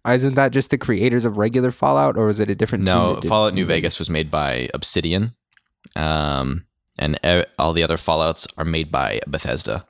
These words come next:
Speaker 1: Oh, interesting.
Speaker 2: Fun fact, and peop-, m-,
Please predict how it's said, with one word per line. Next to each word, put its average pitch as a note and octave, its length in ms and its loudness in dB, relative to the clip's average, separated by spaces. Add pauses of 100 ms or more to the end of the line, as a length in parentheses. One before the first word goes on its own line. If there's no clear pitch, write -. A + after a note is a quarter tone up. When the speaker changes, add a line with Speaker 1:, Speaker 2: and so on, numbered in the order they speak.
(1120)
Speaker 1:
Oh, C#3 400 -2
interesting. G#2 460 -4
Speaker 2:
Fun C3 300 4
fact, G#2+ 460 0
and F#2 320 2
peop-, - 220 0
m-, A2 180 2